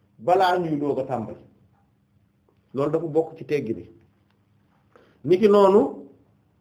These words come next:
ñuy ñaan tamit. Te it képp, maanaam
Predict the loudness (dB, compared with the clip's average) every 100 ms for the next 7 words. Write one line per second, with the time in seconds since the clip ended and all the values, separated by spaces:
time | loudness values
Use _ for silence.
0 | _ _ _ -8 -4 -2 -2 -2 -2 0
1 | 0 0 -2 -8 -10 -16 -20 _ _ _
2 | _ _ _ _ _ _ _ 2 2 0
3 | -4 -18 -20 _ _ 2 2 0 -12 -8
4 | 0 0 0